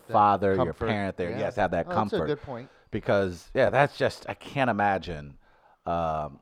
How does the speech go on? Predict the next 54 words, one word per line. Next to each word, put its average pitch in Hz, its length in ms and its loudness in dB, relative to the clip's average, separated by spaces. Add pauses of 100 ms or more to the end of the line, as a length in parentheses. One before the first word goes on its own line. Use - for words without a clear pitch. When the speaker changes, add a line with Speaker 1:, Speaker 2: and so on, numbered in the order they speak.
(120)
Speaker 2:
yeah, 123 140 2
seeing 190 220 -2
Petrangelo's 123 640 2
reaction. 95 520 2
I 87 120 -10
mean, 110 140 -6
again, 175 200 0
these 190 160 2
guys 185 220 12
are, 135 180 6 (240)
he's 240 140 4
a 180 80 12
monster. 196 560 8
He's 190 100 2
a 165 60 4
monster 220 380 6
of 190 60 8
a 185 40 0
human 190 240 4
being. 170 300 4
You 135 140 4
would 147 160 6
think 165 160 0
he 180 80 -2
was 156 160 4
a, 135 360 10 (480)
an 131 100 4
Avenger 147 580 8
for 107 120 10
<laughs> - 20 8
how - 240 4
huge - 480 6
this 185 180 8
man 143 300 8
is, 131 280 6 (180)
one 135 180 -4
of 113 140 0
the - 60 -8
toughest - 420 10
people 156 280 4
on 131 80 6
the 120 80 8
planet. 131 600 6 (580)
And 123 260 6
he's 160 280 4
just 120 220 0
like, 104 320 6
you 123 80 -2
see 147 340 0
the 123 140 6
fear 139 280 2
in 120 60 0
his 170 220 2
eyes. 71 500 0